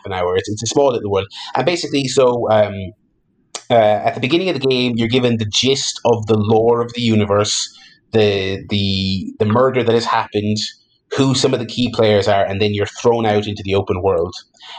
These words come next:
And it kind of has a Breath of the Wild-ish structure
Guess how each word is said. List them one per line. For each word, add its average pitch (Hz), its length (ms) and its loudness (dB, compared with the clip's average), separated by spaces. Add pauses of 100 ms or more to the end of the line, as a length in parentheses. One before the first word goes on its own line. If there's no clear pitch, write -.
(120)
And 113 120 0
it 107 100 -4
kind 143 260 0
of 123 60 -2
has 127 280 2
a 110 180 0 (100)
Breath 117 220 0
of 107 100 -8
the 107 100 2
Wild-ish 101 800 -2
structure 95 600 -2